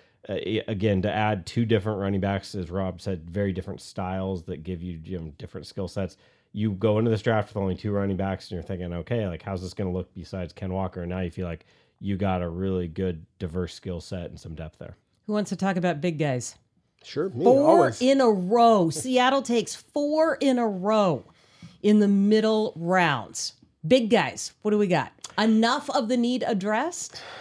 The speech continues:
Speaker 3: I, I hope so. That, that was my biggest concern. I-, if I had to try to, you know,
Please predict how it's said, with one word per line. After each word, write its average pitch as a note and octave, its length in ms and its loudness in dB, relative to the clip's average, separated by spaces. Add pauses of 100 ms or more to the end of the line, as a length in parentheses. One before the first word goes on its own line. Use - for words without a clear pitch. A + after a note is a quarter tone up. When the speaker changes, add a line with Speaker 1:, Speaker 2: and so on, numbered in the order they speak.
Speaker 3:
I, F3 260 4
I E3+ 120 2
hope F3+ 260 4
so. B2 200 2
That, D3+ 220 2
that D#3+ 120 4
was F3 140 4
my F3+ 100 4
biggest E3+ 340 2
concern. G#2+ 520 -2
I-, C3+ 40 -4
if D3 240 0
I C#3+ 160 2
had D3+ 160 0
to C#3+ 60 2
try D3 220 0
to, C3 260 2
you C#3 100 -2
know, A2+ 160 -2